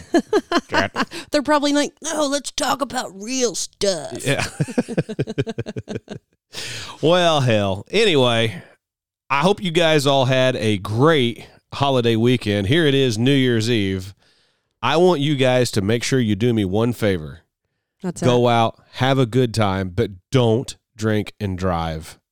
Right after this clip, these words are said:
Speaker 1: Oh, that's so important.
Speaker 2: Don't do that. I, I encourage you to drink with your friends, have a good time, cut loose, celebrate the, the beginning of a new year, but just don't get in a car and go home after you do it. Or don't get behind the wheel, I should say,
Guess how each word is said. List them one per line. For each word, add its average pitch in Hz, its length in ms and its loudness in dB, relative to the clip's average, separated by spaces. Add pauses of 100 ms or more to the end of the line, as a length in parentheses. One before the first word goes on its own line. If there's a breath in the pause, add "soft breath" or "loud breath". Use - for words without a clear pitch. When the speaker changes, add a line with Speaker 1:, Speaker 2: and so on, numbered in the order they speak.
(220)
Speaker 1:
Oh, 160 260 0
that's 147 220 -4
so 147 160 -4
important. 147 600 -8
Speaker 2:
Don't 123 340 2
do 104 200 2
that. 82 260 -6 (340)
I, 120 160 -2
I 113 180 -2
encourage 143 520 2
you 165 80 4
to 127 80 2
drink 127 380 0 (420)
with 123 180 -2
your 131 80 -2
friends, 120 540 0 (100)
have 127 260 -4
a 147 60 0
good 135 220 0
time, 117 300 0
cut 120 240 -2
loose, 117 500 0 (360 loud breath)
celebrate 123 720 2
the, 98 360 0
the 101 140 0
beginning 117 420 2
of 101 80 0
a 101 80 2
new 117 140 4
year, 90 400 -2 (540)
but 104 120 2
just 98 220 0
don't 117 200 2
get 120 120 2
in 110 60 -4
a 104 80 0
car 107 260 2
and 98 80 -2
go 101 100 2
home 101 180 2
after 92 240 -4
you 92 120 0
do 92 200 0
it. 73 120 -10 (380)
Or 117 100 -6 (180)
don't 120 200 2
get 90 140 -6
behind 90 260 -4
the 82 60 -4
wheel, 98 320 0
I 85 80 -4
should 87 240 -4
say, 82 320 -8